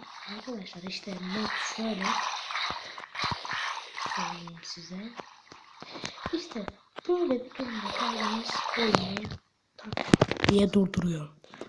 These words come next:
Arkadaşlar oyunu tak diye durduruyor böyle. Şu düğme. Buraya bastığınızda açılıyor tekrar. Bunları nereden indiriyoruz bunlar modları? M C P Master.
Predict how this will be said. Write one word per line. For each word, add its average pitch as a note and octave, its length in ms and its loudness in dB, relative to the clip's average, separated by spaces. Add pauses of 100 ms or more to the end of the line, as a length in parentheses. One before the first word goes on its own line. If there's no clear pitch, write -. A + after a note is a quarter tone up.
(120)
Arkadaşlar E3+ 580 -2 (160)
oyunu F#3 240 0
tak G3 300 2
diye F#3 140 2
durduruyor E3+ 440 -4
böyle. E3 320 -8 (800)
Şu F#3+ 240 -2
düğme. F3 420 -6 (200)
Buraya F#3 240 -2
bastığınızda F#3 540 2
açılıyor F3 340 -2
tekrar. - 340 -2 (720)
Bunları A3+ 320 6
nereden G3+ 280 2
indiriyoruz D#3+ 680 6
bunlar D#3+ 400 -10
modları? F3+ 380 -2
M G3 180 4
C F#3 140 6
P F3+ 280 4
Master. F3+ 500 2